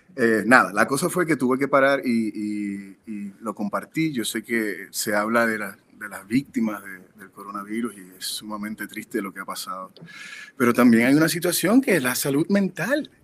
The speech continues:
Y la salud mental es algo que se tiene que traer a la mesa, tenemos que hablar de, de este tema porque, porque hay mucha gente muy, la incertidumbre,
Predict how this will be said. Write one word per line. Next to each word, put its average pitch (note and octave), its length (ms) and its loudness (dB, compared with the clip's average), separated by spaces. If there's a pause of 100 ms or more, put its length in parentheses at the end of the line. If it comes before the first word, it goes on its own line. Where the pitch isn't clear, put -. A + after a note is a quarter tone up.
(220)
Y A#2+ 160 2
la G#2+ 100 2
salud G#2+ 240 -2
mental A#2 380 0
es D#3+ 80 4
algo F3 240 4
que G3+ 100 0
se F#3+ 140 2
tiene C3+ 200 2
que D3+ 80 -2
traer D#3+ 220 -6
a F3 60 -2
la E3 100 -4
mesa, F3+ 320 -2
tenemos A2 320 -4
que - 140 -8
hablar C#3 260 -6 (760)
de, G#2+ 440 0
de G#2 140 -8
este C3+ 220 -2
tema C#3 240 2
porque, B2 560 0
porque G2+ 200 -4
hay A2 60 4
mucha E3+ 280 2
gente F3+ 260 0
muy, A#2 240 0 (840)
la G#2 140 -4
incertidumbre, G#2+ 920 -2